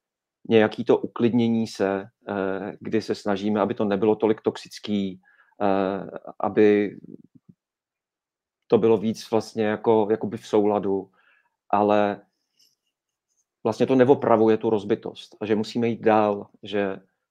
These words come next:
podnik, eh, by měl podnikat, a taky nádherný vlastně slovo, podnikat kroky pro to, aby se, aby my lidi jsme se uzdravili,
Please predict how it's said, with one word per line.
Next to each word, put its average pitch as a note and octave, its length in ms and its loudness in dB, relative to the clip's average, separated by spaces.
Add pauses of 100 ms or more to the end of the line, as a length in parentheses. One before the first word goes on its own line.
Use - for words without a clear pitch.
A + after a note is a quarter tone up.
(300)
podnik, A2 460 2
eh, F#2+ 560 -10 (120)
by G#2 160 -4
měl A2 500 -4 (840)
podnikat, A#2 680 0 (580)
a F#2+ 120 -14 (140)
taky - 220 -6
nádherný G#2 420 -2
vlastně G2+ 280 -6
slovo, F#2 420 -10 (520)
podnikat A#2 440 0
kroky A#2 440 0
pro G#2 200 -6
to, F#2 380 -8
aby G#2 180 -4
se, G#2+ 400 -4 (960)
aby A2+ 180 4
my B2+ 140 4
lidi B2 240 2
jsme A#2+ 180 -4
se - 140 -4
uzdravili, B2+ 760 -2